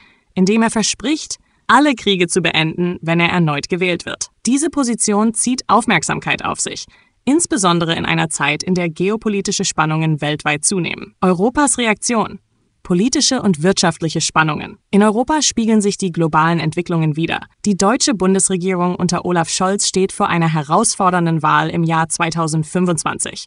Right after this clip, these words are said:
Scholz drängt darauf, eine diplomatische Lösung für den Ukraine-Konflikt zu finden,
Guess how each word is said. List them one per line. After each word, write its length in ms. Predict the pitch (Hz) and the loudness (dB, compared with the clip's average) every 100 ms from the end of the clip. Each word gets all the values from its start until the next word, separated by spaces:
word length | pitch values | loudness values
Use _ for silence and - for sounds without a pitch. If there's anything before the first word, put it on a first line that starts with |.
| _ | _
Scholz 420 | - - 202 247 - | -6 0 0 0 -2
drängt 300 | 190 190 196 | 0 0 0
darauf, 340 | 185 202 240 - _ _ - | 0 0 -2 -10 _ _ -2
eine 260 | 220 240 240 | 2 4 2
diplomatische 1000 | 202 262 - 254 202 180 233 233 - 185 | 0 -4 -2 0 2 4 2 2 0 2
Lösung 440 | 160 165 170 170 | 2 2 2 0
für 140 | - | 0
den 140 | 165 160 | -2 -4
Ukraine-Konflikt 1080 | 160 160 190 202 185 - 156 - 165 160 | -6 -6 0 2 2 -2 -8 -4 -6 -6
zu 140 | - 160 | -8 -8
finden, 560 | - 202 190 170 156 | -4 -2 -2 -4 -8